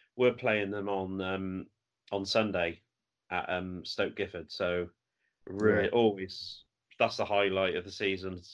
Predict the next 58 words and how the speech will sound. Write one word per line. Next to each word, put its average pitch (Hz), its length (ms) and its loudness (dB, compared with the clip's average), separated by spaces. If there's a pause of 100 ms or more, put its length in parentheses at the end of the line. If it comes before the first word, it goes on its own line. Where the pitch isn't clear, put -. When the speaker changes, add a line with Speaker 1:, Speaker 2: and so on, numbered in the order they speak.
(140)
Speaker 1:
you 90 160 -8
know, 92 160 -4
watching 92 320 -4
her 90 240 -2
play. 92 300 -4 (140)
So, 101 160 -2
really 101 320 0
looking 95 200 -4
Speaker 2:
Yeah. 95 80 -12
Speaker 1:
forward 95 240 0
to - 200 -14
it. - 60 -12 (640)
Speaker 2:
Yeah, 110 300 6
I 110 60 6
mean, 113 160 2
honestly, 107 480 0
you 101 100 -2
know, 98 120 -2
when 95 120 2
I, 98 220 0
I, 95 300 -2
I - 20 -8
say 90 420 -2 (200)
that 90 180 -4
she 98 180 -4
could 85 240 -10
be 95 240 0
in 90 100 0
a, 87 220 0
an 90 160 -4
all-star 90 420 0
team, 87 280 -2
I 85 100 0 (100)
do 95 320 2 (260)
generally 92 460 2
mean 92 280 0
it, - 80 -4
because 87 260 -4
I 90 80 4
could 95 300 -2
not, 90 260 -2 (560)
um, 90 340 0 (440)
believe 113 440 6
the 107 120 2
deliveries 101 640 4
that 90 120 -6
she - 140 -8
was 85 140 -4
putting 92 340 0
in, 87 120 0
and 87 80 -2
they 87 60 2
were 87 100 2
causing 95 360 0
so 98 460 2
many 92 340 0
problems 85 680 -6
to, 82 220 -6